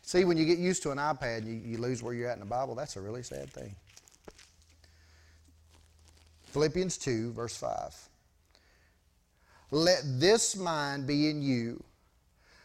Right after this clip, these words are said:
which was also in Christ Jesus," verse six, "who being the form of God," same form, "but did not consider it robbery to be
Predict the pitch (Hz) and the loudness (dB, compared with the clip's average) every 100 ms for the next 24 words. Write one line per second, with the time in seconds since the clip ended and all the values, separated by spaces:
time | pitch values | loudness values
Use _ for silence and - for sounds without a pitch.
0 | - - 165 156 143 185 220 - 165 156 | -8 2 2 4 6 8 8 6 4 4
1 | 143 - 147 147 - 143 165 123 123 110 | 2 4 4 4 2 0 2 0 -4 0
2 | 151 160 - 135 - - - - - _ | 0 0 0 0 0 -6 -8 -10 -20 _
3 | _ - - - 160 151 170 165 156 131 | _ -20 -20 6 8 10 8 8 2 0
4 | - 175 196 208 175 131 123 127 120 143 | -2 4 8 8 6 0 2 0 2 0
5 | 156 175 143 123 135 208 _ _ _ _ | 0 0 -2 -2 -4 -12 _ _ _ _
6 | - - - _ 131 160 135 143 208 214 | -20 -20 -20 _ 2 2 6 10 10 10
7 | 214 175 - 165 - 185 180 151 127 147 | 4 4 -2 -2 2 4 4 2 2 8
8 | 180 214 202 165 127 123 127 131 _ _ | 10 10 8 4 -2 -4 -6 -12 _ _
9 | _ _ - 160 139 165 170 | _ _ -6 -2 2 2 0